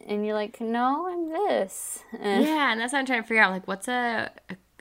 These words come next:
Speaker 2: a character or
Speaker 1: So,
Speaker 2: something they
Speaker 1: I
Speaker 2: have that can just,
Speaker 1: think,
Speaker 2: like
Speaker 1: not gonna lie, I
Speaker 2: Oh.
Speaker 1: think Kyle looks a lot like Arthur. I think that would be
Speaker 2: <laughs>
Speaker 1: a very
Speaker 2: He
Speaker 1: cute
Speaker 2: totally
Speaker 1: costume,
Speaker 2: could.
Speaker 1: and you could be, you could be Muffy, you could be Dora Winifred, D W,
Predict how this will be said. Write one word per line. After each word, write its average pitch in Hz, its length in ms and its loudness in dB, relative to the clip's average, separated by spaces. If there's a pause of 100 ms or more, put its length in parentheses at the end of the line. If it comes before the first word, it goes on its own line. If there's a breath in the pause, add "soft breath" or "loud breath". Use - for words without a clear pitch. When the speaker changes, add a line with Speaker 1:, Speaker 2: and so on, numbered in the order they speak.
(140)
Speaker 2:
a 185 40 -8
character 185 680 2
or 175 40 4
Speaker 1:
So, - 60 -2
Speaker 2:
something 180 180 -4
they 175 80 -2
Speaker 1:
I 190 160 4
Speaker 2:
have 226 200 2
that - 60 -4
can 285 200 0
just, - 140 -4
Speaker 1:
think, - 340 -12
Speaker 2:
like 214 80 -4
Speaker 1:
not 208 200 -2
gonna 254 180 -4
lie, 202 260 -4
I 175 180 -4
Speaker 2:
Oh. 190 140 -10
Speaker 1:
think 226 280 -6 (220)
Kyle 175 460 -2
looks 175 200 -2
a 160 60 -4
lot 151 320 0
like 226 240 -4
Arthur. 269 500 -4 (120)
I 202 60 -10
think 180 280 -12
that 175 140 -2
would 175 120 -4
be 170 340 -2 (260)
Speaker 2:
<laughs> - 260 -12
Speaker 1:
a 190 80 0
very 190 240 0
Speaker 2:
He 190 80 -6
Speaker 1:
cute 208 220 -2 (180)
Speaker 2:
totally - 180 -10
Speaker 1:
costume, 196 440 0
Speaker 2:
could. 208 80 0
Speaker 1:
and 185 80 -4
you 180 60 -6
could 180 240 -6
be, 175 340 -4
you 180 180 -6
could 180 180 -6
be 175 140 -6
Muffy, 214 680 -4
you 196 140 -4
could 190 200 -6
be 175 540 -4
Dora 170 360 0
Winifred, 196 600 -6
D 170 120 -6
W, 233 580 -4